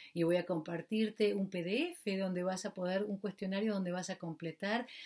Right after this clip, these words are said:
para saber cuál es tu tendencia a sabotearte y cuáles son tus miedos específicos con respecto al éxito,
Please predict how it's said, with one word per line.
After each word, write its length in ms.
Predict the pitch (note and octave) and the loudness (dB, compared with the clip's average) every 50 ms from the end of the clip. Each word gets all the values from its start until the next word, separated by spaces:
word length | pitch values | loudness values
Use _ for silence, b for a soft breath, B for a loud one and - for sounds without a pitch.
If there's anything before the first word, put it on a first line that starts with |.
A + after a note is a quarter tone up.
| B B | B B
para 180 | - F#3+ F3 E3+ | 0 0 2 2
saber 520 | - - F3+ F3 F#3 G3 G3 F3+ F3 - _ _ | 0 0 0 2 4 6 6 6 4 -2 _ _
cuál 320 | - B3 D#4 F4 F4+ E4+ | -2 0 0 2 2 2
es 500 | D#4+ D#4+ D#4+ D4 G#3 E3 D3 - - - B B B B B B _ | 2 2 4 4 2 2 -2 -4 -10 -16 B B B B B B _
tu 140 | G#3+ G3+ | -2 -2
tendencia 1000 | G3 - F3+ E3+ F3 F3 F3 F#3 G3+ A3+ A#3+ B3+ B3+ - - C4+ C4 C4 C4+ C4+ C4 B B B _ - | 0 0 0 0 2 2 2 2 2 2 2 2 0 -4 -2 -2 0 0 0 0 -2 B B B _ -8
a 100 | D#3+ D3 | -6 -6
sabotearte 1080 | - - - G#3+ A#3 A#3+ A#3+ A3+ - G3 F#3 F3 E3+ E3 - - - E3+ E3+ F3 E3+ - _ _ _ _ | -2 0 2 2 4 2 2 0 0 0 2 2 0 0 -4 -4 -4 -2 -2 -2 -4 -10 _ _ _ _
y 140 | G3 G3 | -6 -6
cuáles 400 | - - G#3 G#3+ A#3 B3 A3+ - | -4 -2 0 0 2 0 0 -2
son 240 | - G#3 F#3+ F3+ E3+ | -2 -4 -2 -4 -4
tus 120 | - F3+ D#3 | -4 -4 -4
miedos 380 | D#3 F3+ G#3+ A#3 B3 A3+ - | -2 0 0 0 0 -2 -4
específicos 1040 | G3+ E3 - _ - E3 - - - - B3 A3+ - - F3 - - - D3 C#3+ - | -6 -10 -10 _ -10 -10 -8 -8 -6 -6 -6 -6 -6 -6 -8 -8 -8 -10 -12 -12 -10
con 200 | - D#3 D3+ C3+ | -8 -8 -8 -8
respecto 420 | C3+ B2+ - - C#3+ - - D#3 | -8 -12 -12 -14 -14 -12 -12 -12
al 100 | D3+ - | -12 -12
éxito, 400 | D3+ D3+ - - - - - - | -12 -14 -14 -14 -16 -16 -16 -18